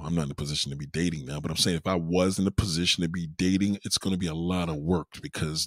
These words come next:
this is gonna be a woman that there's a lot of mental things you're gonna have to fix because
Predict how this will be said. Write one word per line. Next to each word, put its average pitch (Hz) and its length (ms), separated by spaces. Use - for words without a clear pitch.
this 104 220
is 123 140
gonna 101 220
be 92 200
a 80 80
woman 82 600
that 80 140
there's 92 160
a 87 60
lot 87 380
of 87 180
mental 87 340
things 82 200
you're 87 80
gonna 80 100
have 80 120
to - 80
fix - 600
because - 460